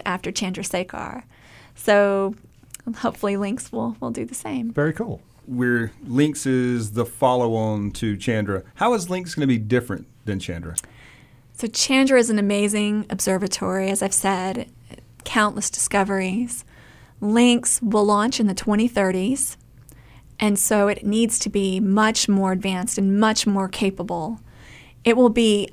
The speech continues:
Speaker 1: a hundred times more sensitive than Chandra, and it will use instruments that Chandra currently doesn't have.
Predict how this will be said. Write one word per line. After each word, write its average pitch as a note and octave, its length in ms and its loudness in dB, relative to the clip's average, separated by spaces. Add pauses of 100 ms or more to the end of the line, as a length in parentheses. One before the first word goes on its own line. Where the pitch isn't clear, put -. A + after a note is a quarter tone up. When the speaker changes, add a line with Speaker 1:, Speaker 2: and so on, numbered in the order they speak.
Speaker 1:
a - 80 -8
hundred B3 640 4
times G#3 560 0
more G3 280 0
sensitive G3 580 0
than G3 120 -2
Chandra, G3 680 0 (460)
and A3 120 6
it A#3+ 140 2
will A3 180 2
use A#3 600 2
instruments G#3+ 540 0
that - 120 -4
Chandra G#3+ 420 0
currently G3 640 -2
doesn't G3 260 -2
have. - 540 -10